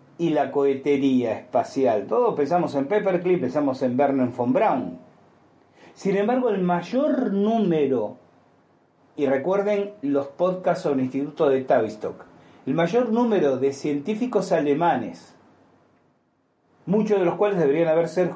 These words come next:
juzgados como criminales de guerra, fueron llevados a Estados Unidos, pertenecían al campo de la medicina y la farmacología.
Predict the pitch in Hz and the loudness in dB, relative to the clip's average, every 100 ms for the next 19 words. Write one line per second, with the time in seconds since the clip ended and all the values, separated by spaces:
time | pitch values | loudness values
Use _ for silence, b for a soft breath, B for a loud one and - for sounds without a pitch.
0 | - - - 135 165 175 170 131 123 127 | -10 -6 -2 0 2 2 0 -2 0 2
1 | 131 151 160 143 139 139 104 92 - - | 2 2 0 0 2 2 0 -4 -10 -16
2 | B B B B B - 196 214 214 196 | B B B B B -6 -2 0 2 2
3 | 202 208 180 185 202 196 196 151 113 - | 2 0 0 0 0 0 -2 -2 -2 -6
4 | - - _ _ b b b 175 170 190 | -14 -20 _ _ b b b 0 2 0
5 | 196 180 247 220 180 214 208 175 156 151 | 0 0 0 0 2 2 2 2 2 0
6 | 147 143 196 185 139 131 135 127 127 123 | -2 -2 -2 0 0 0 0 0 0 0
7 | 120 - 170 107 - | -2 -2 -4 -4 -8